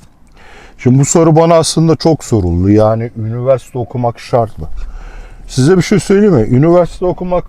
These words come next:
aslında şart değil. Çünkü zaten Türkiye'de okuyacağın üniversitelerin çoğu <clears throat> dandik üniversite. Yani Türkiye'nin en iyi üniversitesi ilk, dünyada ilk beş yüzde değil yani.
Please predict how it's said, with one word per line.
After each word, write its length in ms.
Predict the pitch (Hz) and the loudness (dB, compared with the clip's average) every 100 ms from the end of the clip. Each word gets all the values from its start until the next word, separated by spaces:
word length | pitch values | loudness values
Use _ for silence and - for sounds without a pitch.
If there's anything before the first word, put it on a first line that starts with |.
| 147 | -8
aslında 600 | 156 - 170 175 180 165 - - - - - - - - - - - - | -10 -8 -8 -2 -2 -2 -10 -20 -20 -20 -20 -20 -20 -16 -16 -18 -20 -18
şart 540 | - 147 139 123 - | -6 0 0 -2 -4
değil. 280 | 170 127 78 - - - - | -2 -2 -4 -6 -6 -10 -6
Çünkü 300 | 139 156 160 | -4 0 0
zaten 520 | 156 190 - 196 147 - - - - | 2 0 0 -2 -2 -6 -10 -10 -4
Türkiye'de 500 | 143 143 - 190 151 | -2 0 0 2 2
okuyacağın 480 | - 139 127 151 | 0 0 2 2
üniversitelerin 760 | - 175 175 - 156 151 165 127 | 2 2 0 0 -2 0 0 -2
çoğu 340 | - 143 175 - - - - 175 | 0 2 0 -2 -6 -4 -6 -2
<clears throat> 480 | - 123 - 95 92 | -2 -2 -4 -2 0
dandik 400 | 123 131 - 147 | 0 0 -2 -4
üniversite. 480 | 101 80 - - - - - - - - - - | -4 -4 -6 -6 -8 -6 -6 -4 -4 -4 -6 -2
Yani 240 | 101 120 123 | 0 2 0
Türkiye'nin 640 | - 151 - 180 175 180 | 0 0 2 2 0 0
en 140 | 190 190 | 0 0
iyi 200 | 185 185 | 2 2
üniversitesi 640 | 180 180 - - 160 - | 2 4 4 4 2 2
ilk, 140 | - - - 113 | 2 0 0 0
dünyada 500 | 139 160 165 170 185 | 0 2 2 2 0
ilk 300 | 165 - 156 | -2 0 0
beş 240 | 160 - | 0 0
yüzde 320 | 143 135 147 | 0 0 0
değil 220 | 143 139 135 | 0 -2 -2
yani. 200 | 131 | -4